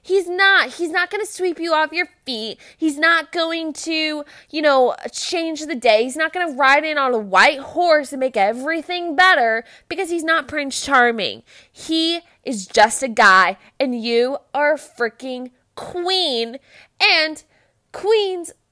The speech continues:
like, way cooler, way better than Prince Charming, okay? I read this quote on, um, Pinterest that said, "What is a, um, a queen without her queen? Well, historically speaking,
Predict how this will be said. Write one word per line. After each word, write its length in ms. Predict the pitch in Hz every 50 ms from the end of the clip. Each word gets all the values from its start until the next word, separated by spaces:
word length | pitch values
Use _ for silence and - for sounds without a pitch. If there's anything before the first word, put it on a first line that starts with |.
| _ _ -
like, 380 | 302 349 339 339 311 311 - _ _ _ _ _ _ _ _ _ _ _
way 160 | 196 202 - 254
cooler, 460 | - - 247 208 202 196 202 214 220 - - - - _ _ _ _ _
way 380 | - 180 170 175 165 175 202 214
better 520 | 214 220 202 190 185 185 185 180 180 196 - _ - - _ _
than 180 | - 190 196 202
Prince 420 | - - 170 185 233 - - -
Charming, 520 | - 311 277 269 247 233 214 196 190 190 170
okay? 500 | 180 202 214 220 196 190 196 226 262 _ _ _ _ - - -
I 60 | 214
read 200 | 214 208 220 240 269
this 160 | 330 320 -
quote 420 | - - 330 330 320 311 311 277 -
on, 440 | 247 269 277 277 277 277 277 269 262
um, 360 | - - 269 277 277 269 262
Pinterest 540 | - 285 294 269 - 277 240 240 233 - -
that 160 | 226 - -
said, 460 | - - 240 233 226 220 220 - - - - - _ -
"What 120 | 214 214
is 160 | 247 277 254
a, 120 | 285 269 226 - -
um, 320 | 240 262 247 233 220 208
a 80 | 226 220
queen 300 | - - 294 247 240 247
without 320 | 240 240 240 226 214 226
her 100 | 226 196
queen? 400 | 202 - - - 208 208 226 240
Well, 120 | 226 202 202
historically 600 | 208 202 - - - 208 220 220 - - 247 233
speaking, 640 | - - - 226 220 - - 220 214 208 208 208